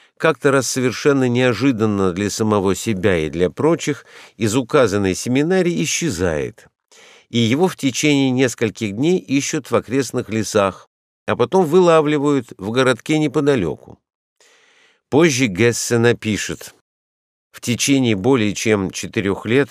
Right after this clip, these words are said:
все усилия повлиять на меня ни к чему не приводили.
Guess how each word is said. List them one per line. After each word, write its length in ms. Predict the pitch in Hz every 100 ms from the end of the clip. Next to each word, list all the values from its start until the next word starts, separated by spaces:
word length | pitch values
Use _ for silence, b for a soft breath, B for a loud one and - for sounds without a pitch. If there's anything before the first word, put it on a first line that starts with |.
| -
все 340 | - - 131
усилия 580 | 117 98 - 123 107 87
повлиять 760 | - 104 90 104 104 113 90
на 140 | 90 95
меня 420 | 95 107 123 120 B B
ни 160 | 95 110
к 60 | 98
чему 320 | - 107 110
не 120 | 107
приводили. 800 | 95 107 107 101 69 135 123